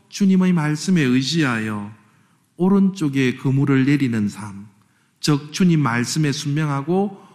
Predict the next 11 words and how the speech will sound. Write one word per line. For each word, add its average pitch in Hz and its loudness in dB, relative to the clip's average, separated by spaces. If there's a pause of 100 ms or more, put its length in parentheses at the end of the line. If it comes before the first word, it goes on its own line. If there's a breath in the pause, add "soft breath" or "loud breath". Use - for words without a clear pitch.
(100)
올바른 185 4
길을 156 0
걸어가는 131 -2 (300 soft breath)
그러한 160 0
삶을 135 -2
살아감으로써 131 -6 (300 loud breath)
주님께서 139 0
주시는 131 -8
그 165 -2
축복의 165 -2
삶을 127 -4